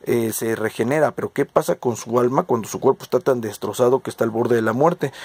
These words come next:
Entonces Wolverine va al infierno y, y cada vez que,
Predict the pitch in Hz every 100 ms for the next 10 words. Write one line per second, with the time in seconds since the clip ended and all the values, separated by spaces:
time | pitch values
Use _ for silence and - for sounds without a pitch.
0 | - - 127 131 117 110 135 131 123 117
1 | 127 143 135 135 135 135 165 294 - -
2 | - - 131 120 131 123 117 113 110 107
3 | 143 139 135 131 -